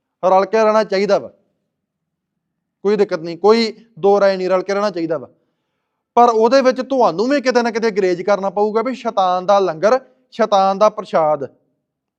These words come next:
ਇਹੋ ਜਿਹੀਆਂ ਗੱਲਾਂ ਕਰਨ ਤੋਂ ਥੋੜ੍ਹਾ ਜਿਹਾ ਗੁਰੇਜ਼ ਤੁਸੀਂ ਵੀ ਕਰੋ।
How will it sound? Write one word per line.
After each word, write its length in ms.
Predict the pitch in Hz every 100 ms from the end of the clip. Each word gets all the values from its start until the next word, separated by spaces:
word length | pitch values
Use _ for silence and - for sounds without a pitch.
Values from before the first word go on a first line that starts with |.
| _ _ 202
ਇਹੋ 200 | 220 233
ਜਿਹੀਆਂ 260 | 233 226 240 _ _ _ _ - 151
ਗੱਲਾਂ 240 | 196 196 196
ਕਰਨ 220 | 202 185
ਤੋਂ 120 | 196
ਥੋੜ੍ਹਾ 200 | 190 202
ਜਿਹਾ 100 | 196
ਗੁਰੇਜ਼ 340 | 160 156 156
ਤੁਸੀਂ 300 | - 190 247
ਵੀ 80 | 240
ਕਰੋ। 360 | 233 175 170